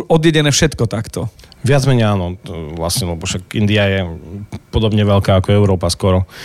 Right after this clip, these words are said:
Speaker 2: takže, takže tam sú úplne rozdiely, hej. E, jedni jedia veľmi štíplavé, druhí nejedia.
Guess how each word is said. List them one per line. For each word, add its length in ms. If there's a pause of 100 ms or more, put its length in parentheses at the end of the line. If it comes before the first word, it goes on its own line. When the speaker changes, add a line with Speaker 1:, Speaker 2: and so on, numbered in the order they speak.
(160)
Speaker 2:
takže, 380
takže 380
tam 200
sú 460 (400)
úplne 400 (240)
rozdiely, 480
hej. 180
E, 80 (840)
jedni 400
jedia 240
veľmi 580
štíplavé, 600 (420)
druhí 340
nejedia. 520